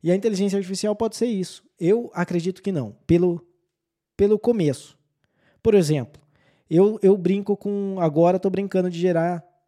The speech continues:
é, de gerar imagem com, com inteligência artificial. A minha vida inteira da visão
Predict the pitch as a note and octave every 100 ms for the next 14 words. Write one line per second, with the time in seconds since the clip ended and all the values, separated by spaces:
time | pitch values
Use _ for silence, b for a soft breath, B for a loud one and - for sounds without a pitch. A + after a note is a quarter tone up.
0 | _ D#3+ D3 C#3 C3+ C3 B2 A#2+ B2 _
1 | _ _ _ _ _ _ _ - C#3+ D3+
2 | E3+ F#3+ F3+ D#3+ C#3 C#3+ C#3+ C3+ C3 D3+
3 | C#3 C#3 C3+ C3+ C3+ - C#3 C3+ G#2 -
4 | _ _ _ _ _ _ _ D3 D#3 G3
5 | G3+ E3+ C4 A#3+ F#3 - F3+ F3+ D3+ C#3
6 | B2+ A#2+ A#2 A2